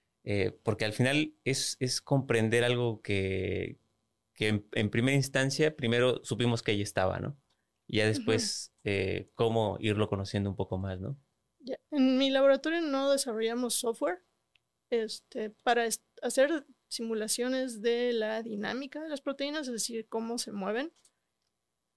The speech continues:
Speaker 2: Afortunadamente hay unos grupos internacionales inmensos. Hay uno que está en Estados Unidos, bueno, en Harvard en particular. Luego hay otro grupo europeo.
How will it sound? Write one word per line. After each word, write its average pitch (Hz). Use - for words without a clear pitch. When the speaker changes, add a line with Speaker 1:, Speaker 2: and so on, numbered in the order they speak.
Speaker 2:
Afortunadamente 254
hay 254
unos 254
grupos 262
internacionales 226
inmensos. 226
Hay 220
uno 220
que -
está 220
en 226
Estados -
Unidos, 294
bueno, 226
en 208
Harvard 226
en 208
particular. 233
Luego 226
hay 226
otro 214
grupo 233
europeo. 226